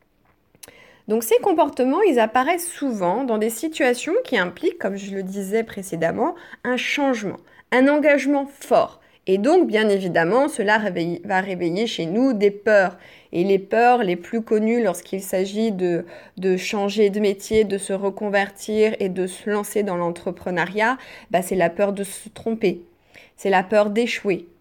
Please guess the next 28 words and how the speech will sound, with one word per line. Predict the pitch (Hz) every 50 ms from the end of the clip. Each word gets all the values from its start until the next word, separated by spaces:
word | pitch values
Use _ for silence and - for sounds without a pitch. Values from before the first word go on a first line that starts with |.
| _ _ _ _ _
c'est | - - 202
l'impression | 185 180 185 - - 190 185 - 233
de | 233 220
ne | 202 196
pas | 196 190 196 202
être | 220 208 208 - - -
légitime, | 202 208 214 226 240 240 240 220 220 262 254 254 - - 226 202 180 170 - - _ -
donc, | 208 180 185 190 - -
euh, | 190 185 185
notre | 185 185 185 185 185 -
fameux | - 214 190 202 214 220 233
syndrome | 226 - 208 190 196 202 214 220 226 208
de | 208
l'imposteur. | 202 196 196 202 202 - 220 220 - - - 214 185 185 185 - - _ _ - - - _ _ _ _ -
Il | 185
y | 196
a | 196 208 214 220 226
donc | 208 196 202 214 220
ce | 214 - 220
sentiment | 208 - 214 208 208 - - 240 226 202 196 196
de | 185 180
ne | 175 180
pas | 180 - 208 202
se | 202 - -
sentir | 214 - 226 208 208 208 - - 190 180 190 185 - -
à | 220 202
la | 202 202 202 202
hauteur, | 214 202 - - - 69 208